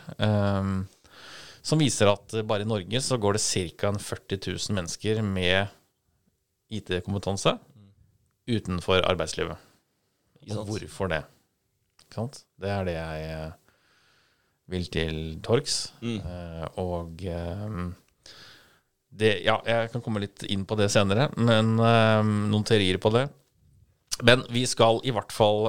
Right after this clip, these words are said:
Speaker 1: eh, bringe mer I T-kompetanse til markedet, og deriblant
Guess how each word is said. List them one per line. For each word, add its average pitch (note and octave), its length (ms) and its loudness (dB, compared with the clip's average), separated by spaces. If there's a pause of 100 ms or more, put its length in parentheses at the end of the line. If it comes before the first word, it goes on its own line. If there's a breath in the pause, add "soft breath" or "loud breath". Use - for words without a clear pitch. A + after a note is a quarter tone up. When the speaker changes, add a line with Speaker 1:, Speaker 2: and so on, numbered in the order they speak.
Speaker 1:
eh, G2+ 600 0
bringe A#2 440 -2
mer B2+ 400 2 (280)
I C#3 120 0
T-kompetanse G#2 720 2 (240)
til G2 420 0 (240 loud breath)
markedet, F2 720 -4
og G2 160 -6
deriblant G2 640 0